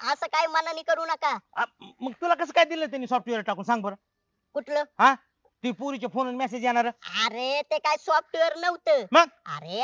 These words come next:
Speaker 1: आमच्या मोबाईलची आदला बदल झालती. ते वैष्णवीचा मोबाईल माझ्याकडे आलता आणि माझा मोबाईल वैष्णवीकडे गेलता, म्हणून ते पोरींचे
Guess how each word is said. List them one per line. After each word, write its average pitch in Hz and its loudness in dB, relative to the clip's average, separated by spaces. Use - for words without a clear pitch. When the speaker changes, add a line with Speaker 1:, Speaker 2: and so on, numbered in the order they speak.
Speaker 1:
आमच्या 220 -8
मोबाईलची 233 -6
आदला 247 -4
बदल 240 -6
झालती. 202 -8
ते 214 -6
वैष्णवीचा 269 -2
मोबाईल 269 -4
माझ्याकडे 277 -2
आलता 262 -2
आणि 240 -4
माझा 269 2
मोबाईल 277 0
वैष्णवीकडे 294 -2
गेलता, 220 -6
म्हणून 302 -4
ते 381 -4
पोरींचे 370 -4